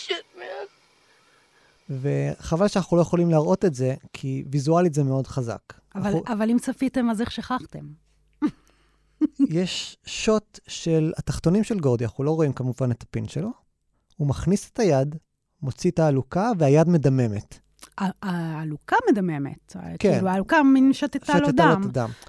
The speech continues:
Speaker 3: אה.
Speaker 2: אבל כאילו, אז כילד, כמובן זה היה כאילו, "אוי, איזה כואב זה." אבל עכשיו שראיתי את זה,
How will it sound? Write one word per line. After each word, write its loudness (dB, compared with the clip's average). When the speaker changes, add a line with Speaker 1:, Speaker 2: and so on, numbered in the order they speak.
Speaker 3:
אה. 0
Speaker 2:
אבל 2
כאילו, 0
אז -4
כילד, 4
כמובן 0
זה 2
היה 4
כאילו, 2
"אוי, 8
איזה 6
כואב 6
זה." 2
אבל -4
עכשיו -2
שראיתי 0
את -6
זה, -4